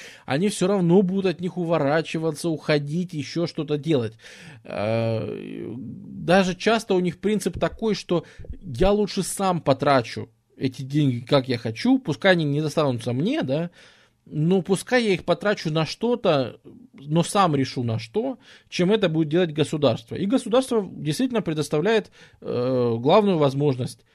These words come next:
Если ты хочешь, занимайся благотворительностью, занимайся строительством, что хочешь. То есть, что ты заплатишь налоги, и мы их пустим на развитие инфраструктуры. На тот момент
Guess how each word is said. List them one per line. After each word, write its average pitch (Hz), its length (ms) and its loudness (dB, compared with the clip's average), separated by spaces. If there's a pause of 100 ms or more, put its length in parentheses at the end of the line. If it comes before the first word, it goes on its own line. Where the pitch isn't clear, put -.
(100)
Если 240 340 4
ты 226 100 0
хочешь, 285 520 -2
занимайся 220 600 0
благотворительностью, 202 1080 0 (280)
занимайся 233 580 4
строительством, 180 880 -2
что 302 220 -6
хочешь. 123 540 0 (580)
То 226 100 0
есть, - 320 0
что - 260 -4
ты 269 120 2
заплатишь 233 520 0
налоги, 240 640 0
и 165 100 2
мы 175 160 6
их 147 160 0
пустим 135 520 -2 (200)
на 135 140 2
развитие 147 400 2
инфраструктуры. 127 800 -4 (220)
На 156 100 2
тот 185 180 2
момент 202 400 0